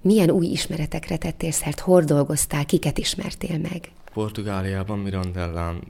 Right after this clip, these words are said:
Speaker 2: belül egy gépműhelyben dolgoztam. A tanárommal angolul kommunikáltunk, különböző személygépjárműveket szereltünk,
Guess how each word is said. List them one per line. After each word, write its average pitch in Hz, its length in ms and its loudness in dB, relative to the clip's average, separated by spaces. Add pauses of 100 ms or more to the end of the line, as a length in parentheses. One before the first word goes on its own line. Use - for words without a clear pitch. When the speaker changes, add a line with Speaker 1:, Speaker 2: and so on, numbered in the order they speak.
Speaker 2:
belül 95 440 -4 (300)
egy 90 120 -8
gépműhelyben 90 800 -4
dolgoztam. 92 720 -6 (120)
A - 100 -14
tanárommal 95 540 -2
angolul 90 380 -4
kommunikáltunk, 90 1120 -4 (180)
különböző 90 500 -4
személygépjárműveket 92 1200 -6
szereltünk, 90 720 -8